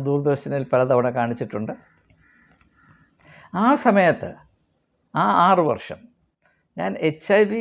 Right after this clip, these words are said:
എയ്ഡ്സിനെ പറ്റിയുള്ള ലിറ്ററേച്ചറാണ് ഏറ്റവും പ്രധാനമായി കൗതുകത്തോടെ, ആർത്തിയോടെ വായിച്ചത്. എനിക്ക് വളരെ ആത്മാഭിമാനത്തോടെ പറയാൻ കഴിയും, അന്ന് ആ ആറ് വർഷങ്ങളിൽ ലോകത്ത് എവിടെയൊക്കെ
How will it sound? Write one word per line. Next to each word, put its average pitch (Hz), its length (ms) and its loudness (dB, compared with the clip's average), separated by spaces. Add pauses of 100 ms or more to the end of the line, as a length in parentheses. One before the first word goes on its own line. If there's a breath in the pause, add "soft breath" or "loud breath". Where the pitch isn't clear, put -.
എയ്ഡ്സിനെ 165 520 -2
പറ്റിയുള്ള 175 460 -4
ലിറ്ററേച്ചറാണ് 156 800 0
ഏറ്റവും 175 400 0
പ്രധാനമായി 160 680 0
കൗതുകത്തോടെ, 156 840 0
ആർത്തിയോടെ 139 760 -2
വായിച്ചത്. 95 360 -14 (1600)
എനിക്ക് 165 260 0
വളരെ 190 360 6
ആത്മാഭിമാനത്തോടെ 185 840 0
പറയാൻ 151 280 0
കഴിയും, 135 300 -2
അന്ന് 147 320 0 (180)
ആ 127 100 -2 (100)
ആറ് 165 260 2
വർഷങ്ങളിൽ 147 520 -2
ലോകത്ത് 139 380 -2
എവിടെയൊക്കെ 165 560 0